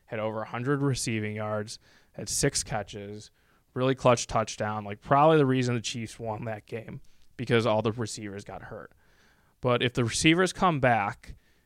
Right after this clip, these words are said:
and Marquez Valdes-Scantling's receiving yards is somewhere in, like, the high thirties, low forties, I'm gonna look to go under in this game.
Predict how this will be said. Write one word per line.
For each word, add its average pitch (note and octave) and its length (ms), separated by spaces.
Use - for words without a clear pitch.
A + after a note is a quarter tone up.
and A#2+ 320
Marquez C3 640
Valdes-Scantling's A#2+ 1080
receiving A#2 480
yards A2 460
is G#2 300
somewhere B2+ 320
in, B2 60
like, A2+ 140
the - 80
high A#2+ 240
thirties, A#2+ 560
low A#2 220
forties, G#2+ 680
I'm B2+ 140
gonna D#3 120
look D#3 140
to D#3 80
go C3+ 180
under A#2 340
in A#2 80
this A2+ 200
game. A#2 380